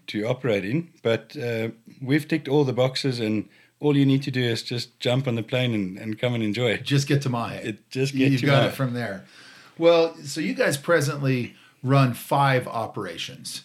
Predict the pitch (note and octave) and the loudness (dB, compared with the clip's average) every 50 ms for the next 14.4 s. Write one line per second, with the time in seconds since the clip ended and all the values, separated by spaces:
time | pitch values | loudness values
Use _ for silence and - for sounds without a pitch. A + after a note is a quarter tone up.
0 | _ - - - - G2 - B2+ B2 B2 A2+ - - A#2+ A2 G2 - - G2 - | _ -12 -10 -6 -6 -4 -2 -2 -2 -2 -4 -4 -4 -6 -6 -6 -6 -8 -8 -10
1 | - - - - C3 A#2+ G#2+ C3 B2 A#2+ A#2+ B2 C3 C#3 C#3+ C#3 D3+ D3 C3+ C3+ | -10 -14 -10 -8 -8 -6 -2 -2 -2 -2 -2 -2 0 0 0 2 2 2 2 2
2 | C#3 C#3 - - - _ - - C3 B2+ B2 B2+ C3 B2 A#2 A#2 A2+ A2+ A2 A2 | 0 -2 -6 -8 -12 _ -4 -2 -2 -2 0 0 -2 -2 -2 -2 -4 -2 -4 -4
3 | A#2 B2+ - - G#2+ G2+ - - - C3+ A#2+ A#2 A2+ A2+ A2+ A2 A2 - _ _ | -4 -6 -10 -14 -12 -10 -10 -4 0 2 2 2 2 0 -2 -4 -6 -14 _ _
4 | _ _ _ - - C3+ B2 A#2 A#2 A2+ A#2 A2+ A#2+ A2+ A2+ B2 A#2+ B2 A#2+ A#2+ | _ _ _ -2 0 2 2 2 2 0 -2 -4 -6 -4 -4 -4 -4 -4 -4 -2
5 | A#2 A#2+ A#2 A2+ G#2 - - E3 D3 C#3 - C3+ A#2+ A#2 A#2 - - B2+ B2 A#2 | -2 -2 -2 -4 -6 -4 -2 -2 0 0 0 0 -2 -2 -4 -6 -6 -6 -6 -6
6 | - - A2+ A2 G#2+ G2+ - A#2+ G#2+ G2 F#2+ - - A#2+ A2 G2 F#2+ A2 G#2+ G#2+ | -4 -6 -6 -6 -6 -6 -8 -8 -8 -10 -10 -6 -4 -4 -4 -4 -4 -6 -6 -4
7 | G#2+ F#2+ D#2+ D2 - - - - - _ - - _ _ _ _ - B2+ B2 C3 | -4 -6 -6 -8 -12 -14 -14 -14 -16 _ -20 -20 _ _ _ _ -4 0 2 2
8 | A2 G2+ G#2+ A2 B2+ D3 C#3+ C#3+ - - C#3+ A#2+ A2 G#2+ - - D#3 D3 D3 D3 | 2 2 0 0 -2 -2 -2 -2 -4 -2 0 0 0 -2 -2 0 2 2 2 4
9 | C#3+ D3+ D3+ D3+ D3+ D3 C#3+ C#3 - - D#3 D3+ D#3 D3 - - D#3+ C#3+ C#3 C3+ | 4 4 4 4 4 2 0 -6 -8 -4 -2 -2 -2 -4 -6 -4 -2 0 2 2
10 | C3 B2 A2 - _ _ - - - _ - - C#3+ D3 C#3+ C#3+ D#3 D3 D3 C#3+ | 0 0 -4 -6 _ _ -20 -20 -20 _ -4 0 0 0 2 2 2 2 2 2
11 | - - B2+ C3 B2+ A#2+ A2 A#2+ A#2 - C3+ B2+ B2 B2 - - B2+ A#2+ - - | 0 0 2 2 2 0 -2 -6 -6 -2 2 2 2 2 2 -2 -2 -2 0 0
12 | C3 C3+ C#3 C#3+ C#3+ C#3+ C#3 A#2 G#2 G#2+ A2+ A#2 A#2 A#2 - - B2+ A#2 A2+ G#2+ | 2 2 2 2 2 2 2 2 2 0 0 0 0 0 -2 -4 -2 -2 0 0
13 | G#2 G2+ C3+ C#3 C#3+ C#3+ C#3 - C3+ B2+ B2 - G#2+ A2 A2 - - A#2+ A2 G#2+ | 0 2 2 2 2 2 0 -2 -4 -6 -4 -4 -4 -4 -4 -4 -6 -4 -4 -2
14 | G#2 G#2 G#2 G#2 F#2 - - | -2 -2 -2 -4 -6 -8 -18